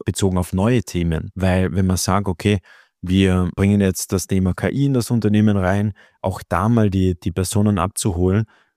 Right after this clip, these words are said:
„Wir haben jetzt da das neue Thema, wir machen schon ein paar Sachen.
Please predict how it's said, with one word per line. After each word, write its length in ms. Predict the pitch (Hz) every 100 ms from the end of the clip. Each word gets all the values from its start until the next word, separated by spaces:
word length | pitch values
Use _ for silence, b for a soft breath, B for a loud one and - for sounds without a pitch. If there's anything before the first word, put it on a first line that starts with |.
| _
„Wir 180 | 95 98
haben 100 | 101
jetzt 220 | 98 -
da 220 | 98 92
das 240 | - 92 95
neue 200 | 95 90
Thema, 460 | 117 123 117 113 -
wir 120 | 98
machen 320 | 101 - 110
schon 200 | - 107
ein 120 | 98
paar 140 | 104 101
Sachen. 480 | 107 101 104 98